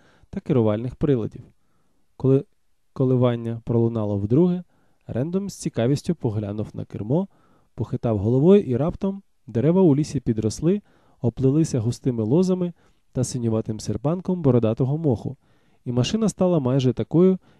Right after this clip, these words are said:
якою була на початку. Датчик показував, залишалося ще півбака бензину. Бородатий мох, рослина Південних Штатів С Ш А, росте на деревах,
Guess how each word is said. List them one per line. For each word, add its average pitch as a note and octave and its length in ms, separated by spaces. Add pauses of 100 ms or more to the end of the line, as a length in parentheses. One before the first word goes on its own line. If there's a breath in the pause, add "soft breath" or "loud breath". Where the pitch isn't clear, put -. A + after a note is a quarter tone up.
(120 soft breath)
якою C#3+ 340
була B2+ 400 (180)
на B2+ 100
початку. B2 640 (600)
Датчик E3 380
показував, A2 580
залишалося C#3+ 680
ще D#3+ 220
півбака A#2 600
бензину. A2+ 460 (1000)
Бородатий C#3 480
мох, A2 320 (220)
рослина B2 480
Південних G#2+ 520
Штатів G#2 380
С C3+ 140
Ш F3 160
А, G2+ 140 (540 soft breath)
росте B2 280
на G2+ 120
деревах, D#3 460